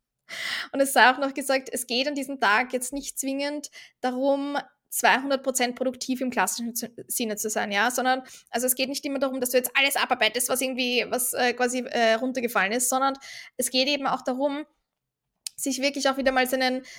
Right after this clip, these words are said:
seinen längerfristigen Zielen oder Visionen einfach zu widmen, um sicherzugehen, dass du auch auf Kurs bist. Auch da, remember, ja, Leader,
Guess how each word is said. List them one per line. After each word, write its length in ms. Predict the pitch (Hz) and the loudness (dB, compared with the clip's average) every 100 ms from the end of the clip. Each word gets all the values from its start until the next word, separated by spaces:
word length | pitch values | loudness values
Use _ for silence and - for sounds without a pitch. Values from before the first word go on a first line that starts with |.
| - | -10
seinen 240 | - 254 262 | -2 -2 0
längerfristigen 880 | 233 247 262 - - 269 262 254 254 | 0 2 -2 -4 -2 -2 -2 -4 -4
Zielen 440 | - 254 269 269 | 0 2 2 2
oder 180 | 233 226 | 0 0
Visionen 500 | 233 - 208 226 233 | 0 0 2 2 0
einfach 300 | - - 208 | -2 -6 -6
zu 160 | - 220 | -6 -8
widmen, 540 | - - 147 135 233 _ _ _ _ _ _ | -12 -8 -6 -6 -12 _ _ _ _ _ _
um 200 | 294 330 | -2 -2
sicherzugehen, 580 | 311 277 277 254 262 247 | -2 -2 -2 -2 0 0
dass 140 | 247 | 0
du 140 | 262 254 | 0 0
auch 80 | 254 | 0
auf 160 | 247 | -4
Kurs 320 | - 240 233 | 0 0 2
bist. 340 | 208 214 - - _ _ _ _ _ _ _ _ _ _ _ _ _ - - _ _ 233 _ _ | 0 0 -2 -12 _ _ _ _ _ _ _ _ _ _ _ _ _ -14 -14 _ _ -20 _ _
Auch 120 | - | 4
da, 340 | - 269 285 - | 8 8 8 6
remember, 340 | 262 262 277 | 4 4 4
ja, 340 | 277 233 247 285 - _ _ _ _ _ _ _ | 6 6 4 0 -8 _ _ _ _ _ _ _
Leader, 680 | 247 254 294 240 247 370 | 2 4 8 8 8 4